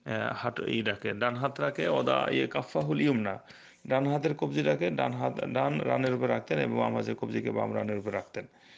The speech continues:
এইভাবে। এবং, আহ, বাম হাত তো বাম কবজি, হাত রানের উপর রাখলো, কিন্তু ডান হাতরা কীভাবে রাখতেন? ডান হাতরা বা-, ডান রানের উপর রাখার পরে বলা হয়েছে যে তিপ্পান্ন গিরা দিতেন। তিপ্পান্ন গিরা,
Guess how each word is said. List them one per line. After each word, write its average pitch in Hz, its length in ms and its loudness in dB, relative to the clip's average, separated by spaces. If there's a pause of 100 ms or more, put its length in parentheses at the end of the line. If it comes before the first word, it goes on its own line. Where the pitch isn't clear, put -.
(340)
এইভাবে। 104 400 -2
এবং, 151 380 0 (220)
আহ, 127 120 0
বাম 135 280 4
হাত 175 260 0
তো 180 100 4
বাম 143 260 4
কবজি, 139 320 0
হাত 123 380 0
রানের 131 360 4
উপর 120 160 2
রাখলো, 104 440 0 (440)
কিন্তু 151 220 0
ডান 131 260 4
হাতরা 180 340 2
কীভাবে 127 380 2
রাখতেন? 117 300 2
ডান 123 180 2
হাতরা 143 360 0
বা-, 120 400 0
ডান 135 380 -2 (200)
রানের 123 440 -2
উপর 127 180 -2
রাখার 117 300 0
পরে 117 280 2 (680)
বলা 120 200 2
হয়েছে 127 340 0
যে 135 260 0 (480)
তিপ্পান্ন 190 800 4
গিরা 120 260 4
দিতেন। 95 320 -2 (920)
তিপ্পান্ন 143 580 0
গিরা, 107 300 -2